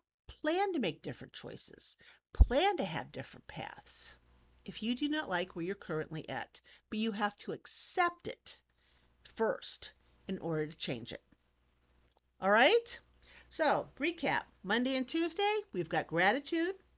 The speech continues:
Wednesday and Thursday, we have success. And Friday through Sunday, we have acceptance. And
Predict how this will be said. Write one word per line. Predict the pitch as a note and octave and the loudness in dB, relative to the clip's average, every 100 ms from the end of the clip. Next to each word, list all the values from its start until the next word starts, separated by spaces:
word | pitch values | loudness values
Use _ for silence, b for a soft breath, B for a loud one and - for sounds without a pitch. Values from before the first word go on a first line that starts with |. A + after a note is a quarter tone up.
| _ _ _ | _ _ _
Wednesday | E3+ G3 A#3 A#3 A#3+ | -4 0 0 0 0
and | A#3+ A#3 | 0 2
Thursday, | A#3+ B3+ B3+ D#4+ F#4 G4+ | 2 2 2 0 0 -2
we | G#3 G3 | -6 -2
have | D#3+ - | -2 -2
success. | D3 - - G3+ E4 - - - B B B B | -8 -6 0 2 2 -2 -8 -10 B B B B
And | G3 F3 | -2 -2
Friday | D#3+ A#3+ D4+ F#4+ G#4 F#4+ | -2 4 4 4 0 -4
through | A#3 G#3 | -8 -6
Sunday, | - D4 D#4+ E4 E4+ F4 - b _ F#3+ | 0 2 2 2 2 0 -6 b _ -6
we | G#3 | -6
have | F3 A3 A3+ A#3+ B3 - - | -2 0 2 2 -2 -8 -12
acceptance. | A#3 - - C#3 - - - - - - - - - _ _ _ _ _ _ _ _ _ _ B B B - | -10 -6 -2 -4 -4 -16 -16 -10 -6 -4 -4 -6 -8 _ _ _ _ _ _ _ _ _ _ B B B -2
And | A#3 G4+ | 0 0